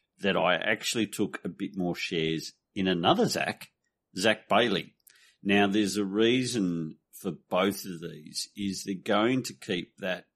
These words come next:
uh, forward status. So I've always got that eye on the, on the keeper model. Um,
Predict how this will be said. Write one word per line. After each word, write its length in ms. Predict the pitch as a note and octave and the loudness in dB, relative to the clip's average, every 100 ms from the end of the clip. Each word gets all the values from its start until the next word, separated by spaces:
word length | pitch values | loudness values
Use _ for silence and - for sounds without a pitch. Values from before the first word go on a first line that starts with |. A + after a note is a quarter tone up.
| - | -6
uh, 220 | E2+ E2+ | -4 -4
forward 460 | - - F#2 F2 F2 | -6 -4 -2 -2 -4
status. 560 | - G2+ G2 C2 D#2+ | -4 0 0 0 -2
So 340 | - F#2 F2 E2+ | 0 0 0 -2
I've 180 | F2+ F2 | -4 0
always 300 | F#2 F2+ F2 | 0 0 0
got 180 | - - | -6 -4
that 140 | E2+ | -2
eye 40 | E2+ E2+ E2+ | 0 0 0
on 160 | D#2+ | -2
the, 80 | D#2 D#2+ | -4 -8
on 100 | - | -10
the 80 | E2 | -10
keeper 340 | - F2+ F#2 | -4 -2 -2
model. 440 | F#2 G2 G#2 A2+ A2 _ _ _ _ _ _ | -2 2 2 2 -2 _ _ _ _ _ _
Um, 380 | E2+ E2+ D#2+ D#2+ | -2 0 0 -4